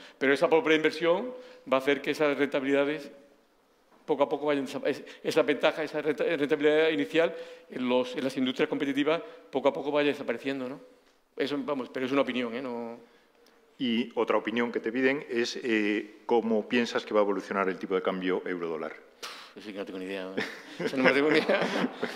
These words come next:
Speaker 1: Eso ya no lo tengo ni hablar. Nosotros lo que sí digo es que, a ver, lo que nosotros hacemos cuando llega uno cero cinco, reducimos un, siempre tenemos un diez, un quince en el de renta fija y un quince, un veinte en el otro. Y cuando llega uno cero cinco, quitamos.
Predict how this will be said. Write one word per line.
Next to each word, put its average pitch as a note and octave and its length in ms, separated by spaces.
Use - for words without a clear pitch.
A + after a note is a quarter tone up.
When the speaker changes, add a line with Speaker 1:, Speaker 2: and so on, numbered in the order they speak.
Speaker 1:
Eso A#2 180
ya C3 100
no C3+ 100
lo B2+ 80
tengo B2+ 180
ni C3 80
hablar. B2 280
Nosotros D3 300
lo - 100
que F3 100
sí - 140
digo E3+ 180
es F3 80
que, F3 300
a - 60
ver, D3 160
lo C3 60
que A#2+ 80
nosotros D3+ 260
hacemos D#3+ 220
cuando B2+ 180
llega D3+ 120
uno E3 100
cero D#3 160
cinco, B2+ 360
reducimos C3 360
un, - 120
siempre D#3+ 240
tenemos F3 300
un D#3+ 100
diez, D3 200
un D3+ 80
quince C#3 220
en A#2+ 80
el A#2 60
de A#2 60
renta C3+ 180
fija E3+ 380
y B2+ 80
un C3 80
quince, C3+ 200
un C3+ 80
veinte B2+ 240
en B2 60
el A#2+ 60
otro. A#2+ 340
Y C#3+ 80
cuando B2+ 260
llega C#3+ 160
uno D#3 140
cero D#3 200
cinco, F3+ 460
quitamos. B2 400